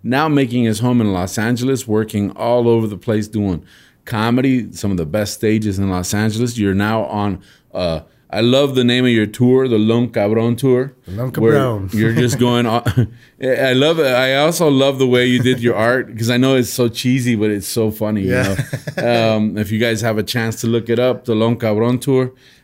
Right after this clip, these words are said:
Speaker 1: and you can see, uh, you've got, you've got a funny hat. You look like a, you look like a Mexican banda singer.
Speaker 2: Yeah. <laughs>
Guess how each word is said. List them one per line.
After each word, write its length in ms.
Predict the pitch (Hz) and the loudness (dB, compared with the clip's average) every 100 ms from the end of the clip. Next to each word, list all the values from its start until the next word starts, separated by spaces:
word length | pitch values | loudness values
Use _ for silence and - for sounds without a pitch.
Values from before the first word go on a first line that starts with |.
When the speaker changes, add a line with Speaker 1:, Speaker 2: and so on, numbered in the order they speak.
| _ | _
Speaker 1:
and 160 | 107 110 | -2 0
you 80 | 110 | 2
can 140 | 117 | 0
see, 440 | 107 127 123 113 120 _ _ - | 0 2 2 -2 -12 _ _ -8
uh, 220 | 98 101 | -4 0
you've 200 | 101 110 | 0 0
got, 340 | 110 110 104 - - - - - | 0 0 -2 -8 -16 -16 -16 -8
you've 160 | 107 104 | -4 0
got 240 | 113 104 | 0 0
a 200 | 92 - - _ _ | -4 -8 -14 _ _
funny 320 | - 123 120 | -4 0 2
hat. 320 | 117 120 123 | 0 0 0
You 120 | 113 120 | 0 2
look 160 | 120 | 2
like 240 | 113 113 113 | 0 -2 0
a, 320 | 110 101 - - | 0 0 -4 -6
you 180 | 113 | -2
look 140 | 120 120 | -2 -2
like 140 | 123 | -2
a 40 | 110 | 0
Mexican 440 | 113 113 117 110 | 0 -2 -4 -2
banda 280 | 107 120 117 | -2 -2 -4
singer. 280 | 113 123 120 | -4 -2 0
Speaker 2:
Yeah. 340 | 170 170 170 | 2 2 -2
<laughs> 160 | - - | -6 -2